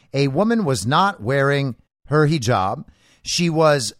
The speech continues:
picked up by essentially the morality police in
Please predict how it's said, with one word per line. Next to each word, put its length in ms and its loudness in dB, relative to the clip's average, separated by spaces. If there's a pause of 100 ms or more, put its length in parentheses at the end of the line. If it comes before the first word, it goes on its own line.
(120)
picked 320 0
up 340 0
by 360 2
essentially 720 -2
the 320 -6
morality 840 -2
police 640 -8 (300)
in 400 -4